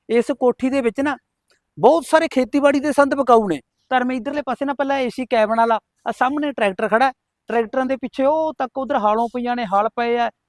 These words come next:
ਸਾਗੇ ਪਏ ਆ, ਕਰਾਹ ਪਏ ਆ, ਬਹੁਤ ਸਾਰਾ ਸਮਾਨ ਪਿਆ ਹੈ। ਪਰ ਇਹ ਚੀਜ਼ਾਂ ਤੁਹਾਨੂੰ ਸਾਰੀਆਂ ਬਾਅਦ ਦੇ ਵਿੱਚ ਦਿਖਾਵਾਂਗੇ। ਪਹਿਲਾਂ ਇੱਧਰਲੇ ਪਾਸੇ ਨਾ ਇੱਕ ਟਰਾਲੀ ਖੜੀ ਹੈ ਵਿਕਾਊ, ਆਪਾਂ ਸ਼ੁਰੂਆਤ ਟਰਾਲੀ ਤੋਂ ਹੀ ਕਰਕੇ ਲੈ ਕੇ ਆਉਣੇ ਆ।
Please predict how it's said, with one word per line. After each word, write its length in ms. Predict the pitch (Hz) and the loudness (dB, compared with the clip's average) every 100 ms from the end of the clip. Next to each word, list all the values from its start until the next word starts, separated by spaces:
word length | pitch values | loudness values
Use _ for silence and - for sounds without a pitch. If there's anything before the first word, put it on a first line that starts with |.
| _ | _
ਸਾਗੇ 420 | - 254 180 220 | 2 4 4 2
ਪਏ 260 | 220 226 226 | 2 0 0
ਆ, 100 | 226 | -2
ਕਰਾਹ 300 | 226 247 277 | 2 4 4
ਪਏ 240 | 240 220 | 2 0
ਆ, 120 | 220 - _ - | 0 -4 _ -4
ਬਹੁਤ 220 | 160 294 - | 4 4 4
ਸਾਰਾ 200 | 277 294 | 0 0
ਸਮਾਨ 340 | 233 214 214 | 0 0 0
ਪਿਆ 200 | 220 240 | -2 -2
ਹੈ। 60 | 247 _ _ | -2 _ _
ਪਰ 120 | 240 | 2
ਇਹ 260 | 254 247 277 | 4 0 -2
ਚੀਜ਼ਾਂ 280 | 262 220 247 | -2 -2 2
ਤੁਹਾਨੂੰ 240 | 277 254 240 | 2 0 0
ਸਾਰੀਆਂ 260 | 240 277 | 0 2
ਬਾਅਦ 200 | 202 226 | 4 4
ਦੇ 80 | 247 | 2
ਵਿੱਚ 160 | 262 254 | -4 -4
ਦਿਖਾਵਾਂਗੇ। 500 | 254 254 226 262 254 _ _ | 2 2 2 -4 -8 _ _
ਪਹਿਲਾਂ 240 | 226 254 285 | 0 2 2
ਇੱਧਰਲੇ 300 | 233 294 302 | 0 -2 0
ਪਾਸੇ 280 | 254 - 277 | -2 -2 -4
ਨਾ 140 | 302 _ _ - | -4 _ _ -4
ਇੱਕ 160 | 226 269 | -2 -2
ਟਰਾਲੀ 440 | 262 240 240 247 | 6 6 6 0
ਖੜੀ 220 | 190 254 | 0 2
ਹੈ 40 | 262 | 0
ਵਿਕਾਊ, 380 | 214 226 233 | 2 2 2
ਆਪਾਂ 160 | 226 247 | 0 -2
ਸ਼ੁਰੂਆਤ 320 | - 247 277 269 | -4 -2 -2 -2
ਟਰਾਲੀ 380 | - 220 214 | 2 2 2
ਤੋਂ 140 | 220 254 | -2 -4
ਹੀ 80 | 269 | -2
ਕਰਕੇ 300 | 240 - 226 | -4 -2 -4
ਲੈ 120 | 208 | -2
ਕੇ 100 | 214 | -4
ਆਉਣੇ 240 | 196 | -6
ਆ। 80 | 220 | -8